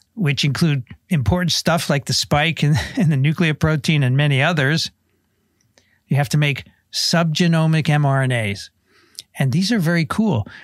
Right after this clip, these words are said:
These are nested. What does nested mean? Well, one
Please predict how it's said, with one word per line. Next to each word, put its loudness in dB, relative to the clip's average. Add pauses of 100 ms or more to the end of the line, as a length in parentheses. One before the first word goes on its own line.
(100)
These 2
are 4
nested. 0 (600)
What -2
does 0
nested 0
mean? 2 (240)
Well, -2 (100)
one 2